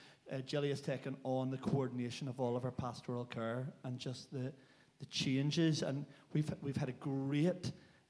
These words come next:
legacy of, of just caring and looking after each other, and as we've grown, Jilly stepped in to really help, um, stand on the, the, the shoulders of some giants that have established that, so we're really thankful for that.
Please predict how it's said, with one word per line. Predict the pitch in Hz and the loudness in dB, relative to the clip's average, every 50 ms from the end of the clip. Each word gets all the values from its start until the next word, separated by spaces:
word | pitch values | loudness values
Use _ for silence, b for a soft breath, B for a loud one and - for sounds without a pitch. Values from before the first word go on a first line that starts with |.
| B - - | B -4 0
legacy | 139 135 135 127 123 127 127 175 147 - 175 180 165 175 160 - | 2 4 4 4 4 4 4 2 2 4 4 4 6 6 4 2
of, | 131 127 - - - | 0 -2 -4 -4 -4
of | 143 123 | -4 -4
just | - 135 123 - - - | -2 -4 -6 -6 -2 2
caring | - - 139 131 131 131 143 156 151 | 2 4 4 4 4 4 2 2 2
and | 135 131 | 2 2
looking | 127 123 - 135 123 | 0 0 0 0 -2
after | 123 123 123 120 - - 165 151 151 | -2 -2 -4 -4 -2 2 2 4 4
each | 160 156 - 180 | 2 2 2 0
other, | 165 160 160 | 2 4 4
and | 143 131 - - | 2 2 -2 -2
as | 131 131 127 120 - | -4 -4 -4 -2 -4
we've | 135 120 - | -4 -6 -2
grown, | - 131 120 117 123 127 139 143 - B B B B B B | 0 2 4 4 4 2 0 -2 -4 B B B B B B
Jilly | - 143 135 127 131 127 | -2 0 2 4 4 2
stepped | - - - - - 131 123 - - - | 2 0 -4 -2 -2 -4 -4 -4 -4 -4
in | 127 127 127 131 | -2 -2 -2 0
to | 135 135 | 0 2
really | 127 127 120 123 | 2 2 2 0
help, | 120 110 - 120 123 123 - - - B B B B B B - 127 | -2 -2 -2 -4 -4 -4 -8 -16 -20 B B B B B B -4 -2
um, | 123 123 123 | -2 -2 -4
stand | - - - 139 127 127 131 127 123 | -6 -4 -2 0 0 0 0 0 -2
on | 127 123 120 | -2 -4 -2
the, | 123 139 143 - 131 | -2 -2 -4 -4 -4
the, | 127 127 120 120 - | -4 -4 -4 -4 -6
the | - 131 | -8 -6
shoulders | - - 139 123 120 127 127 120 | -4 -2 -2 0 0 0 -2 -2
of | 123 - | -4 -4
some | - 135 123 113 | -4 -4 -4 -2
giants | - 127 117 117 123 127 139 147 - - | -2 -2 -2 0 0 -2 -2 -2 -4 -6
that | 147 123 | -6 -6
have | 123 117 | -6 -6
established | 123 - - - 123 117 117 131 135 131 - - - | -8 -8 -6 -4 -4 -4 -2 -4 -4 -4 -4 -8 -6
that, | - 160 156 175 - - | -2 -2 -2 -2 -4 -10
so | - - - 160 139 - - _ _ - | -16 -10 -8 -8 -8 -8 -12 _ _ 0
we're | 151 | 0
really | 127 123 123 123 | 2 2 0 -2
thankful | - - 120 117 120 - - - | -4 -6 -8 -8 -8 -10 -12 -12
for | - | -8
that. | 135 143 175 | -10 -10 -10